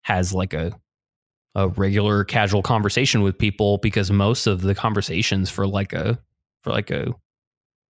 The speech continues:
uh, office assistant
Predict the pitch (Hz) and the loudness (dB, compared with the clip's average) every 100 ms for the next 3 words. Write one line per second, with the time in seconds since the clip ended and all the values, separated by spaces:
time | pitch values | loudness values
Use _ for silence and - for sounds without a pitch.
0 | _ _ _ _ _ _ _ _ - - | _ _ _ _ _ _ _ _ -18 -4
1 | 98 60 50 - _ _ _ - 113 120 | -4 -2 -6 -12 _ _ _ -2 0 0
2 | - 107 110 - 101 98 | -2 -2 -2 -2 -2 -2